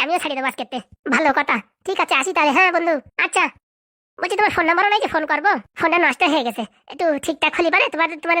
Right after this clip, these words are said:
নাম্বার দেবানি, ঠিক আছে? আচ্ছা ভাই। বলছি হদল কুটকুটি ভাই, ভালো করে যাইও বাড়ি। ও নিয়ে চাপ নিও না, আমি ভালোভাবে যাচ্ছি। সত্যি মানুষ বটে, অসাধারণ মানুষ। আমার বন্ধু কি কাজ করে তা তো শুনলাম না, থাক কালকে শুনবানি, এখন আর শুনবো না।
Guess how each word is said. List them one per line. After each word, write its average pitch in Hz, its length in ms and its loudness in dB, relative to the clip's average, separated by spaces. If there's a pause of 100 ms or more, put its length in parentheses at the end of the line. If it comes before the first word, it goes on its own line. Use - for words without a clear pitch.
নাম্বার 311 240 0
দেবানি, 285 280 2
ঠিক 370 140 -2
আছে? 349 120 -2 (280)
আচ্ছা - 220 -2
ভাই। 254 100 -2 (640)
বলছি 240 260 0
হদল 392 180 2
কুটকুটি 381 320 -4
ভাই, 415 160 2 (120)
ভালো 349 140 -8
করে 392 160 -6
যাইও 403 200 -6
বাড়ি। 349 140 -6 (240)
ও - 100 4
নিয়ে 392 160 4
চাপ 339 160 0
নিও 349 180 2
না, 311 40 0 (180)
আমি 339 140 -6
ভালোভাবে 330 320 0
যাচ্ছি। 302 220 -4 (220)
সত্যি 339 240 0
মানুষ 277 240 0
বটে, 254 180 -4 (240)
অসাধারণ 311 420 0
মানুষ। 233 160 -2 (440)
আমার 370 260 0
বন্ধু 349 240 -2
কি 349 140 -4
কাজ 330 160 0
করে 349 140 0
তা 339 100 2
তো 392 100 0
শুনলাম 277 240 0
না, 254 140 -2
থাক 311 140 -2
কালকে 247 240 -6
শুনবানি, 269 260 -4
এখন 285 140 -4
আর - 100 -6
শুনবো 233 220 -4
না। 233 60 0